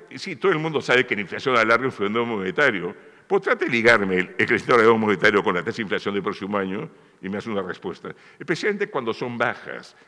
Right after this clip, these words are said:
cuando estamos hablando de inflación de dos, tres, cuatro por ciento. Eh, se vuelve sumamente complicado. Eh, no,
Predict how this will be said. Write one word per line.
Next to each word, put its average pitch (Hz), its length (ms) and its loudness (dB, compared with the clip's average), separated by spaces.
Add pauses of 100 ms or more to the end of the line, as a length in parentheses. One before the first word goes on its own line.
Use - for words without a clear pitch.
cuando 110 200 4
estamos 120 220 0
hablando 117 200 -2
de 120 40 0
inflación 101 480 -2
de 98 120 -2
dos, 110 280 0
tres, 107 260 -6
cuatro 104 300 0
por 90 120 -10
ciento. 80 440 -6 (760)
Eh, - 200 -8
se 131 140 2
vuelve 135 240 4
sumamente 117 420 0
complicado. 82 580 0 (920)
Eh, 101 360 0 (1040)
no, 156 180 -14